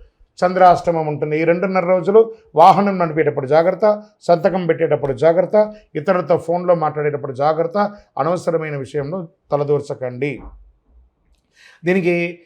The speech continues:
ఏం చేయొచ్చు అని అంటే, పరిహారంగా దుర్గా అమ్మవారికి దుర్గా సప్తసతి పారాయణం చేయండి, లేదా అమ్మవారికి శుక్రవారంలో దీపం వెలిగించండి.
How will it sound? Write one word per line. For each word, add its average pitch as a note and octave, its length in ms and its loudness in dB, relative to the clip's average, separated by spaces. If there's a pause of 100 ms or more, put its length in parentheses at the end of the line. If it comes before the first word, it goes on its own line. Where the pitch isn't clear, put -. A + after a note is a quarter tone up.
(200)
ఏం G3+ 160 2
చేయొచ్చు A3 460 6
అని G#3 80 4
అంటే, G3+ 380 4
పరిహారంగా G3 880 4 (180)
దుర్గా F3+ 340 0
అమ్మవారికి F#3+ 840 2 (220)
దుర్గా F3 300 4
సప్తసతి G3 520 0
పారాయణం F3+ 500 2
చేయండి, E3+ 600 -2 (300)
లేదా F3+ 180 6
అమ్మవారికి G3 520 4
శుక్రవారంలో G3+ 680 4
దీపం F#3 320 -4
వెలిగించండి. F3 840 -4